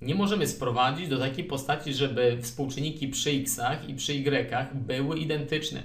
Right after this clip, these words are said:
ponieważ tutaj przy y już jest dwójka, a przy xie jest tutaj jedynka, tutaj dwójka, więc na pewno nie sprowadzimy tego układu do układu nieoznaczonego albo sprzecznego.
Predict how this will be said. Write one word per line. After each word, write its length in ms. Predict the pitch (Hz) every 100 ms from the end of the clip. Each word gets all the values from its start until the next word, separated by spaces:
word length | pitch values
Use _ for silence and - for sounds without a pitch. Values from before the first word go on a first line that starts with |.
| -
ponieważ 360 | 120 120 123
tutaj 340 | 139 131 123 120
przy 200 | - 131
y 680 | 127 123 123 131 156 - 135
już 160 | 143
jest 140 | 139 131
dwójka, 760 | 135 135 120 117 117 139 - - - - -
a 40 | 135
przy 220 | - 147
xie 520 | 135 127 - 127 113 - - - - -
jest 200 | 139 135
tutaj 220 | - 147
jedynka, 400 | 135 127 123 131
tutaj 220 | 131 147
dwójka, 380 | 139 165 165 117
więc 320 | 113 113 -
na 220 | 131 147
pewno 420 | 156 147 139 151 143
nie 140 | 147
sprowadzimy 1000 | 143 135 123 120 120 127 127 139 151 -
tego 360 | 131 127 131 127
układu 840 | 110 120 - 123 113 113 139 175 - - - -
do 560 | 110 113 135 135 135 - - -
układu 800 | 143 139 147 131 120 123 123 113 120
nieoznaczonego 880 | 135 156 151 147 151 147 143 139
albo 200 | 127 135
sprzecznego. 640 | 135 - 127 113 123 110 85